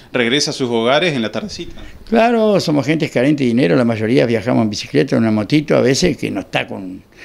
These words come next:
Speaker 2: porque si salimos del centro y el camino está feo, se los rompe las luces, tenemos que ir al oscuro, realmente. Andamos todos por lo general con la linterna por las cosas que los pasan y los alumbramos entre vecinos porque ahí es solidaria la zona,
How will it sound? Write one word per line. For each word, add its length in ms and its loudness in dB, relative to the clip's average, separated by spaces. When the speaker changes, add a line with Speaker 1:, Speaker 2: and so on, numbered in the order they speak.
Speaker 2:
porque 160 -6
si 140 -6
salimos 360 2
del 80 0
centro 420 2
y 140 4
el 100 0
camino 240 4
está 180 0
feo, 160 0
se 80 -2
los 140 0
rompe 200 2
las 120 0
luces, 160 -2
tenemos 240 2
que 60 -2
ir 40 -2
al 60 -4
oscuro, 420 -2
realmente. 500 -2
Andamos 360 2
todos 220 6
por 140 0
lo 60 0
general 280 4
con 140 0
la 80 6
linterna 500 2
por 120 -2
las 100 -4
cosas 220 -2
que 80 -4
los 100 -4
pasan 400 -2
y 120 -2
los 180 0
alumbramos 440 2
entre 120 -2
vecinos 340 0
porque 240 -6
ahí 280 0
es 100 0
solidaria 520 0
la 120 -4
zona, 340 -2